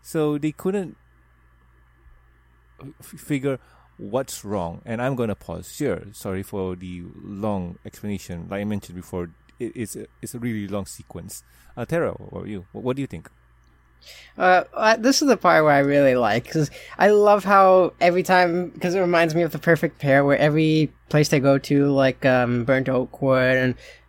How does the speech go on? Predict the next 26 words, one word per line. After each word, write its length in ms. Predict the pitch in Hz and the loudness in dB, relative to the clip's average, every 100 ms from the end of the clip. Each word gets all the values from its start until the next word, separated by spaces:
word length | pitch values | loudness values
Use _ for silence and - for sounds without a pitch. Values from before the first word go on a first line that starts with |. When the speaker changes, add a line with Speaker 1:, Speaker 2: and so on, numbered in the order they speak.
| _ - | _ -4
Speaker 2:
uh, 300 | 131 127 120 | 0 2 2
all 120 | 135 | 2
these 200 | 139 135 | 2 2
other 160 | 131 139 | 0 -2
ponies, 460 | 135 143 143 147 - - | -2 -2 2 0 -2 -8
they 120 | - 156 | -2 2
talk 260 | 170 165 | 4 4
about 380 | 185 151 160 165 165 | 2 4 6 6 4
their 140 | 165 156 | 4 4
memories 440 | 165 165 151 143 | 4 4 4 4
that 120 | 139 143 | 2 2
they 120 | 139 | 2
had 200 | 156 196 | 2 2
with 140 | 143 | 0
these 280 | 139 135 127 | 0 -2 -4
ponies 520 | - 131 123 120 120 - | -4 -2 0 -2 -4 -2
be, 440 | 143 135 131 131 | 0 2 2 0
in 80 | 135 | 2
their 140 | 131 | 2
love 200 | 151 240 | 4 2
story. 400 | - 139 117 113 - - - - | 2 0 0 -2 -8 -18 -20 -12
But 380 | 151 160 160 - | 2 4 4 2
here, 420 | - 269 175 170 | 2 6 6 6
we 140 | 170 | 2
get 200 | 175 185 160 | 2 2 4
to, 500 | 175 165 160 151 | 4 6 6 4